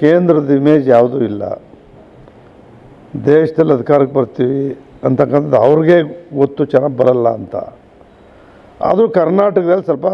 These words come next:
ಕಾಂಗ್ರೆಸ್ ಪ್ರಭಾವ ಇದೆಯಲ್ಲ, ಸರ್ಕಾರ ಇದೆಯಲ್ಲ, ಇದೆಲ್ಲ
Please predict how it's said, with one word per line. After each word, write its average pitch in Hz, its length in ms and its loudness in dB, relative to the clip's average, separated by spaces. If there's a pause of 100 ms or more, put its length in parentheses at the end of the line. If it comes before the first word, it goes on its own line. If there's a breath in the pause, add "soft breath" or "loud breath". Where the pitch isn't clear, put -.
(140)
ಕಾಂಗ್ರೆಸ್ 156 420 -8
ಪ್ರಭಾವ 147 320 0 (120)
ಇದೆಯಲ್ಲ, 131 320 0 (400)
ಸರ್ಕಾರ 135 300 0 (120)
ಇದೆಯಲ್ಲ, 117 260 -6 (1700 loud breath)
ಇದೆಲ್ಲ 160 360 2